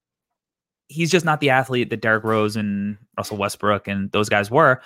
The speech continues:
So, you know, we gotta, we have to be patient with him, but, like,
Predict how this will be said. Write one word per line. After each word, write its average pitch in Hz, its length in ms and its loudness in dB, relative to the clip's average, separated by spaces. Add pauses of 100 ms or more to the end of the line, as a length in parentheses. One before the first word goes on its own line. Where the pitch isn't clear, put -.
(320)
So, - 360 2
you 269 80 2
know, 208 140 4 (100)
we 196 80 6
gotta, 202 380 6 (440)
we 165 160 2
have 196 160 2
to 220 80 0
be 190 100 -2
patient 151 360 0
with 135 140 2
him, 139 160 0
but, 123 160 2
like, 123 400 2